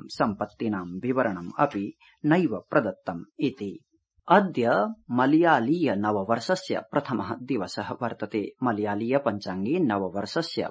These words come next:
प्रथमः मासः चेङ्गम् इत्युच्यते। अवसरेऽस्मिन् आराज्ये पारम्परिक अनुष्ठानेन जनाः नववर्षस्य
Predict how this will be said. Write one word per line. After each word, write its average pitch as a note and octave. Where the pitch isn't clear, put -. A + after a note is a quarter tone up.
प्रथमः A#2
मासः F#2
चेङ्गम् F#2+
इत्युच्यते। G2+
अवसरेऽस्मिन् A2
आराज्ये A2
पारम्परिक E3
अनुष्ठानेन G#2+
जनाः F#2
नववर्षस्य B2